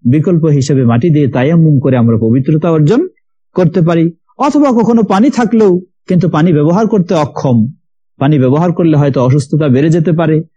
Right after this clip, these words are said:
বা আরো কোনো সমস্যা হতে পারে, এমত অবস্থায় পবিত্রতা অর্জনের জন্য মাধ্যম হিসাবে, বিকল্প মাধ্যম হিসাবে আল্লাহ রাব্বুল আলামিন আমাদের জন্য, এই উম্মতে মুহাম্মাদের জন্য দান করেছেন, সেটি হলো মাটি,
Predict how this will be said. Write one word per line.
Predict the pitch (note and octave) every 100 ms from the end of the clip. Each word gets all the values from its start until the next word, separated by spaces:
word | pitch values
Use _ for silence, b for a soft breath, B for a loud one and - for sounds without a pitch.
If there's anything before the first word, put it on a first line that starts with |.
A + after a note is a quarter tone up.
| _ -
বা | C#3
আরো | D3 F#3+
কোনো | G3+ G3+
সমস্যা | E3+ G3+ - G#3+
হতে | G#3 A#3+
পারে, | A3+ A3+ A3 _ _ _ _
এমত | C3+ D3
অবস্থায় | D3 C3 - C3+
পবিত্রতা | B2 B2 C#3 C#3 B2+
অর্জনের | A2+ A2+ C3 B2+
জন্য | A2+ A#2+ A#2 A2+ G#2+ - _ _ _ _ _ -
মাধ্যম | B2 A#2 B2 A#2
হিসাবে, | A2+ B2 A2 A2
বিকল্প | A2 G#2 F3+
মাধ্যম | D#3+ C#3 A#2+ E3+
হিসাবে | D#3+ C3 A#2+
আল্লাহ | A#2+ A#2 A2
রাব্বুল | G#2+ A#2
আলামিন | G#2+ G2+ A2 F#3 A3+ _ _ _
আমাদের | - D#3 A#3 G3+
জন্য, | D3+ D3+ C3
এই | B2+ C3+
উম্মতে | C3+ B2+ F3+ A3
মুহাম্মাদের | E3 G3+ G3+ D#3 C3
জন্য | B2 A#2 A2
দান | A2 G#2
করেছেন, | A2+ A#2 E3
সেটি | E3+ C3
হলো | A2 A2
মাটি, | G#2 G2+ -